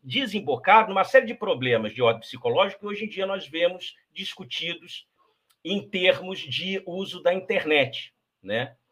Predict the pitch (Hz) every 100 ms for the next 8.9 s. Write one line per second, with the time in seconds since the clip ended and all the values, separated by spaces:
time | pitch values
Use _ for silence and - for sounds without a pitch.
0 | _ _ _ _ 190 214 294 320 - -
1 | _ _ _ 165 269 370 - 208 196 190
2 | 151 - 120 107 110 165 165 185 185 165
3 | 185 165 156 139 123 - _ 113 151 -
4 | 160 143 113 95 - 80 - _ _ _
5 | _ _ _ _ 151 127 120 240 302 -
6 | 139 101 87 - - 277 349 294 240 220
7 | 131 123 98 82 - _ _ _ _ _
8 | 113 104 104 135 127 160 139 131 -